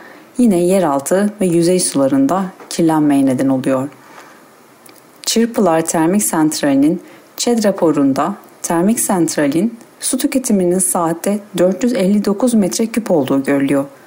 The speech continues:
Bu senede üç buçuk milyon metreküp anlamına geliyor.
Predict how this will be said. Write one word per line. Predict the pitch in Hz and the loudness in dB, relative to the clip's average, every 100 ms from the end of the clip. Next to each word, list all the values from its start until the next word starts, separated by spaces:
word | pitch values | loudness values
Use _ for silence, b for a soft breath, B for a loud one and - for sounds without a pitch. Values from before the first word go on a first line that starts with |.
| B B B - | B B B -4
Bu | 180 277 330 B - | 0 0 0 B -10
senede | - 190 196 214 | -2 0 0 0
üç | 254 - | -4 -6
buçuk | - 240 208 | -4 -2 0
milyon | 190 196 | 2 2
metreküp | 196 175 226 220 - | 2 0 -2 -2 -2
anlamına | 147 139 131 131 | 0 0 0 -2
geliyor. | 127 127 151 | -2 -4 -4